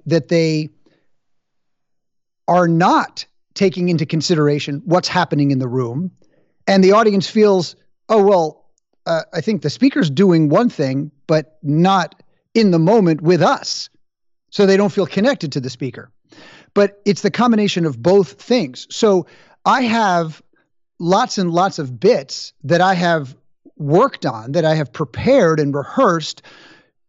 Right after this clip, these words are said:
for all of those kinds of situations that may occur. So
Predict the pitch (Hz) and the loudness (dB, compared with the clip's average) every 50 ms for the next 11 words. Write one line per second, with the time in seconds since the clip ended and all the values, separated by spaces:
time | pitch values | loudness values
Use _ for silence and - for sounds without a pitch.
0 | _ _ _ - - - - - 262 294 294 254 233 220 - - 220 220 226 233 | _ _ _ -20 -16 -14 -4 0 0 2 2 2 -2 -2 -2 0 2 4 6 4
1 | 247 233 226 190 143 139 196 208 208 - - - - - - 208 220 233 240 233 | 4 4 2 0 0 2 2 4 2 2 -2 -6 -8 -4 -2 -2 -2 0 0 -2
2 | 180 160 190 190 170 - - 202 180 - - 175 180 226 247 - 202 180 151 170 | 0 0 -2 -2 -2 -4 -6 -6 -6 -2 0 2 2 2 0 0 -2 -2 -2 -2
3 | 170 160 156 160 170 185 175 156 - - - 269 302 - - - - _ _ _ | -2 0 0 0 2 2 0 -2 -4 -2 0 0 0 0 -4 -10 -18 _ _ _
4 | _ _ _ _ _ _ _ _ _ _ _ _ - - - - 240 233 208 190 | _ _ _ _ _ _ _ _ _ _ _ _ -20 -18 -4 0 2 4 4 4
5 | 180 | 2